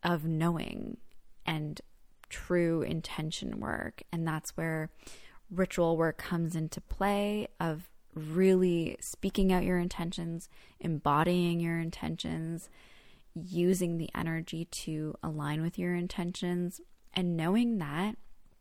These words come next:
they're not gonna be given to you immediately. <laughs> Having that patience and kind of just, like, living in this spirit world before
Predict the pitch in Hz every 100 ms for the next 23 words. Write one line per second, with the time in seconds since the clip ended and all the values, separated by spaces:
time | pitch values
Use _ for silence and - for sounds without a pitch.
0 | - - - - - - 165 160 156 185
1 | 202 208 202 185 156 156 - 160 156 151
2 | 170 - - - - _ - - - 175
3 | 165 156 139 131 - - 247 180 220 -
4 | 214 180 - - 403 359 - 240 190 185
5 | 180 165 - - 180 - 165 - - -
6 | - - - 180 160 156 151 156 - -
7 | - - - - - - - - 180 165
8 | 170 - - - - 175 - 170 165 170
9 | 165 180 180 175 - 170 165 170 165 160
10 | - - - 160 160 - 156 151 151 -
11 | 165 - - 156 151 147 151